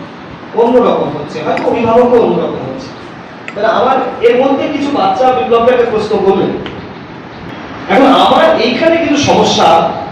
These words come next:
মানে আমি অভিভাবকরাও আছে, আপনি একটা সাজেশন দেবেন। আমি নবম শ্রেণীতে উঠে আমার একটা ড্রিম তো থাকবে,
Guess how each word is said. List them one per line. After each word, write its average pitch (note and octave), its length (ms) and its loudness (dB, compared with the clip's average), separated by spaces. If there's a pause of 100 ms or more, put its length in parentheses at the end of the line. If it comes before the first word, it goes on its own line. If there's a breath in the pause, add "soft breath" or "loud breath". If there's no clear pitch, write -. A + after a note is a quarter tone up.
(240)
মানে G3 200 2
আমি G#3+ 140 6
অভিভাবকরাও A3 680 4
আছে, G3 140 2
আপনি G3 200 2
একটা - 100 0
সাজেশন - 420 -2
দেবেন। - 360 0 (1120)
আমি E4 460 2 (220)
নবম A#3+ 520 6
শ্রেণীতে C#4 680 0
উঠে B3+ 520 -2 (260)
আমার E3+ 220 2
একটা - 120 0
ড্রিম E4 520 -2
তো E4 60 0
থাকবে, - 440 -2